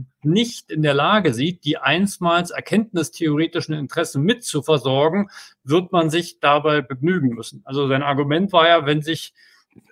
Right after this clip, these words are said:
wenn, wenn sich eine, eine Wissenschaftstheorie auf die Natur der Forschung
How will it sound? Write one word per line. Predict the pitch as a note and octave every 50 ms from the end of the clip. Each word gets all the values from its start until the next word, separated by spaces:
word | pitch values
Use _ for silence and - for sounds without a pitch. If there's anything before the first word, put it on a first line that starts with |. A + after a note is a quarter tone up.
| - _ _
wenn, | E3 E3 D#3+ D3+
wenn | D3 E3 E3 D#3
sich | D#3+ D3+ E3+ D#3
eine, | D3 C#3+ D3 D3 C#3+ D3 D3+
eine | C#3+ C#3+ D3 C#3+ C3+
Wissenschaftstheorie | F3 G#3+ G#3 - G#3 - - F3 E3+ - - - - - F3+ F3 E3 D#3 D#3 F#3+ G3 F#3+ D#3+
auf | D#3+ D3 -
die | - D#3+
Natur | D3+ C#3+ C3+ - - - G3 F3+
der | D#3 C3 D#3 D3 C3
Forschung | - - D#3+ F3+ G#3+ A#3+ A#3+ - - F3 D3 C#3 C3+ B2+ C3 C3